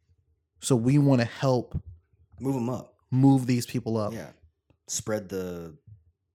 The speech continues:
Speaker 2: e-, equality.
Speaker 1: Right.
Speaker 2: Spread the, spread levels of education, certain levels of education to people who don't have the opportunity
Speaker 1: Right.
Speaker 2: to get it.
Speaker 1: 'Cause we know that poverty is a pa-, it's, it's a, in a pattern.
Speaker 2: Mm-hmm.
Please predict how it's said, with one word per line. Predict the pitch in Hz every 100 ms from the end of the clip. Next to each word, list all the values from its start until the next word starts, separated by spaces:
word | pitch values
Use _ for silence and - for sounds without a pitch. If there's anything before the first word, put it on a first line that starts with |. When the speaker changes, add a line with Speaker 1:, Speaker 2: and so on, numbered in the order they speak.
| _ _
Speaker 2:
e-, | 101 107 104 90
equality. | 104 107 104 80 73 _ _ _ _ -
Speaker 1:
Right. | 143 110
Speaker 2:
Spread | 92 87
the, | 87 85 80
spread | - 95 87 - _ _ _
levels | 92 92 85
of | 87
education, | 82 - 82
certain | - 104 92
levels | 90
of | 85
education | 87 80 95 87 90
to | 90
people | 90
who | 87
don't | 87 85 85
have | 80
the | 80 78 80 _ _ _ _ _ _ -
opportunity |
Speaker 1:
Right. | 143 139 143
Speaker 2:
to |
get | -
it. | -
Speaker 1:
'Cause | 127
we | 160
know | 214 220
that | 180 -
poverty | - 147 147 139 123 - _ _
is | 127 117
a |
pa-, | - - 135
it's, | 120 -
it's | 120 120 120 -
a, | 117 127
in |
a | 117
pattern. | - 131 110 - _ -
Speaker 2:
Mm-hmm. | 107 110